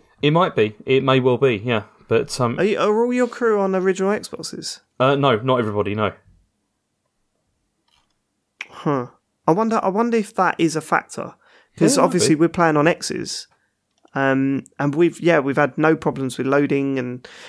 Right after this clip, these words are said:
Speaker 2: I did, uh, what's the hundred gig update thing you were talking about?
Speaker 1: Well, that's, I mean, that was when I first, um, put the disc in.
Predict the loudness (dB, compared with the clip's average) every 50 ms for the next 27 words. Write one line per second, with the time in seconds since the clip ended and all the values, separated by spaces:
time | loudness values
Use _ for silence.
0 | -4 -2 0 0 2 0 0 0 -2 -2 0 0 0 0 0 -2 -2 0 0 0
1 | 0 0 -4 -2 -2 -2 0 0 0 -2 0 -2 -4 -4 -2 -4 -6 -6 -6 -4
2 | -4 -6 -6 -6 -6 -8 -8 -6 -6 -6 -6 -6 -6 -8 -8 _ -2 0 0 0
3 | 0 0 0 0 0 2 2 2 4 2 2 0 0 0 0 2 2 2 2 0
4 | -2 -6 -4 0 0 0 0 0 -2 -4 -2 0 0 0 0 -2 -6 -6 -6 -4
5 | -4 -4 -4 -4 -4 -4 -6 -6